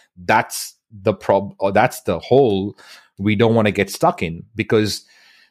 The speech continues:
there's a slippery slope from there, and entrepreneurship will have a very crazy way of teaching you a lesson that it's the other way around,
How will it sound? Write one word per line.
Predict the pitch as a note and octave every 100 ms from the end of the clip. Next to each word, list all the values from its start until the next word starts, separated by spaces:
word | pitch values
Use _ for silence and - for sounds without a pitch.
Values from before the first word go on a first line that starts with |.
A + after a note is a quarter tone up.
| _ _ -
there's | F#2
a | E2
slippery | - - E3 D#3+ C3+ G#2+
slope | G2 - G#2+ G2
from | - E2
there, | F#2+ F#2+ E2+ D#2 - _ _
and | F#2+ F#2 F2+ F#2+ G2 _ _ _ _ _ _ -
entrepreneurship | A2+ G#2+ - G2 G2 G2+ F2
will | F#2+
have | F#2 F2+
a | F2
very | F#2 G#2+ G#2 G2 G2
crazy | - - G#2+ G#2+ F#2+ F#2+
way | F#2+
of | F#2+ F#2+
teaching | G2+ F#2+ F#2
you | F#2
a | F2
lesson | G2 - F#2 F2
that | F2+ - _ _ - _ _ _
it's | G2 -
the | A2 G2
other | G#2
way | F#2+ F#2
around, | F#2 G2+ G2+ F2+ G2